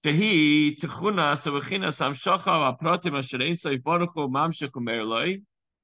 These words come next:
which is the nature and form of the particular flow with which the blessed Ein Sof imbues and illumin-, illumines it. Atachtoinim, Afilu, Aruchanim, Ruchanim, Eina Mekabel Chines Gili Kol Kach.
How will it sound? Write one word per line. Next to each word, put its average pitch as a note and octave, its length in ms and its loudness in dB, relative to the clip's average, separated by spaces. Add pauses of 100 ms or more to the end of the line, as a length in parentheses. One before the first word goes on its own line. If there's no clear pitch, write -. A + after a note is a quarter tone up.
(460)
which - 160 -16
is B2 120 -4
the B2 100 -6
nature D3+ 440 0
and C3 160 -4
form F#3+ 280 0
of C#3 160 -4
the C3+ 80 -4
particular F#3+ 420 -6
flow A3 440 2
with F#3 200 -2
which G3+ 400 -2
the F3 100 -2
blessed F3 380 -2
Ein F3+ 180 -2
Sof F3 280 -6
imbues D3 360 -4
and C#3+ 120 -2
illumin-, A#2+ 340 -4 (140)
illumines B2 460 -4
it. D#2+ 120 -10 (1000)
Atachtoinim, E3+ 680 -2
Afilu, C3+ 720 0 (100)
Aruchanim, F3+ 440 -2 (500)
Ruchanim, E3 540 -4 (560)
Eina A3 280 0
Mekabel G3 380 0
Chines E3+ 260 -2
Gili D#3+ 260 0
Kol B2 220 -4
Kach. F#2 220 -6